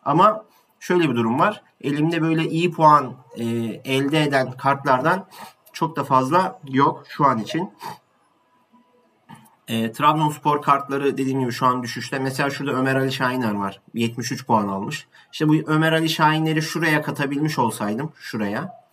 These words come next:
Yetmiş üç puanla mesela Enis Bardi'nin yerine Ömer Ali olsaydı. Bir de Halil, Halil İbra-, Halil Pehlivan da işte altmış puan üstü alsa. Mesela buradan ben,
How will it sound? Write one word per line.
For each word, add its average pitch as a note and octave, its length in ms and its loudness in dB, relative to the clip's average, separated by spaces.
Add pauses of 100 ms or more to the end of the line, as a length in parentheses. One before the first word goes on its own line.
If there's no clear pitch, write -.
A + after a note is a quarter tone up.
(480)
Yetmiş C3 360 0
üç C3+ 160 -6
puanla C3+ 240 4
mesela C3 260 0
Enis C3+ 280 -2
Bardi'nin C3+ 440 2
yerine B2 440 -4 (140)
Ömer B2 240 2
Ali C3 160 2
olsaydı. B2 600 -2 (180)
Bir - 60 -6
de D#3 80 2
Halil, D3 460 0
Halil C#3 400 -4
İbra-, C#3 260 -2
Halil C#3+ 240 0
Pehlivan D3 500 0
da B2 240 -2 (600)
işte B2 200 -4
altmış B2+ 360 0
puan C3+ 200 2
üstü C3 240 -4
alsa. - 500 0
Mesela D3+ 320 0
buradan F#3 400 2 (340)
ben, F3 280 4